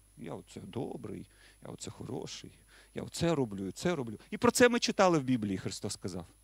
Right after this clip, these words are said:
І хто пішов більш оправданий з храму? Отой митар чи отой фарисей? Фарис-, фарисей, так, десятину давав з усього, що тільки можна. Добре це? Добре.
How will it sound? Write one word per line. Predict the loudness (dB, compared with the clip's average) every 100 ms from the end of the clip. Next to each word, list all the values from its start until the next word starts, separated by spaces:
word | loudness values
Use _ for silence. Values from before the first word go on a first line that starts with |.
| _ _ _ -20 -10
І | -8
хто | 2 2
пішов | 4 2 0
більш | 2 0 2 0 0 0
оправданий | 4 4 4 2 0 0
з | -2
храму? | -6 -6 -6 -10 -14 _ _ _
Отой | -2 0 2
митар | 4 2 2 -2 -4 _ _ _ _ _ -20 -20 -6
чи | -2
отой | -2 0 -2 -2
фарисей? | -6 -4 -6 -6 -12 -18 _ _ _ _ _ _ _ _ _ _ _ _ _ _ _ _ _ -16
Фарис-, | -10 -10 -12 -10
фарисей, | -6 -4 -2 0 0 -2 -6 _ _ _ _ _ _ _ _ _ _
так, | -4 -4 -12 -6
десятину | 0 2 4 4 6
давав | 4 4 4 2 0 -8
з | -4
усього, | 0 4 4 4
що | 0 -6
тільки | -6 -4
можна. | -4 -4 -2
Добре | 2 2 2
це? | 0 -6 -2
Добре. | 0 0 0